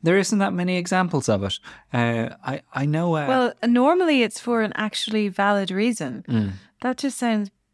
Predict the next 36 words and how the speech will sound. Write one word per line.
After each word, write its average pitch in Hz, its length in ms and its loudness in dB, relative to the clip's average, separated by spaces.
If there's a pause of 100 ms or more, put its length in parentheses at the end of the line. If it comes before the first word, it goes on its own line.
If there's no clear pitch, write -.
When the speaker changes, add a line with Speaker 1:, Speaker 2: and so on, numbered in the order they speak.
Speaker 2:
ridiculous. 202 800 0
Like, 190 220 -6
he's 220 240 -6
completely 233 500 -4
wasting 202 760 -4
time. 233 380 0
Is 196 120 -6
that 247 140 2
even 233 200 0
gonna 214 180 0
get, 190 280 -4 (100)
see - 400 -4
its 247 160 -6
day? 294 400 -4 (140)
Speaker 1:
Uh, 107 380 -2 (100)
I 113 80 -4 (140)
doubt 85 360 -4
it. 90 140 -4
Like, 110 260 -10
what 147 240 -4
judge 98 360 -2
is 90 120 -4
gonna 92 220 0
be 90 160 -2
like, 87 180 -2
"Hmm, 110 480 0
hmm, 98 300 -2
that's 117 240 0
a, 92 360 -6
this 123 180 0
is 123 60 -4
a 98 60 -4
very, 107 340 0
very 107 440 -4
good 98 180 -4
point." 120 300 -2